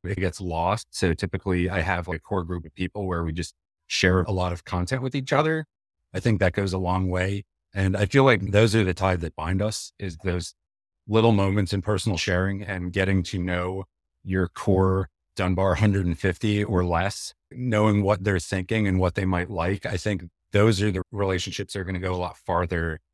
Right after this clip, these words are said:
than going to your local meetup every week and hoping that you meet one person after two hours and remember their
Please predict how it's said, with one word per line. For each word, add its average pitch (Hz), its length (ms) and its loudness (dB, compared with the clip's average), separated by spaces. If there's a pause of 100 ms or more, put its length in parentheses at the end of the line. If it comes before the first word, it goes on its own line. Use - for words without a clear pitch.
(200)
than 82 420 -2
going 82 380 0 (120)
to 80 480 -8 (340)
your 95 240 2
local 87 380 0
meetup 80 360 -4
every 76 240 -4
week 76 220 -4
and 73 80 -4
hoping 78 440 -6
that 76 260 -6 (500)
you 90 160 -2
meet 85 240 0
one 82 240 2
person 76 420 -6
after 76 280 -10
two 76 180 -8
hours 73 420 -10 (460)
and 101 240 2
remember 90 400 4
their 82 280 -4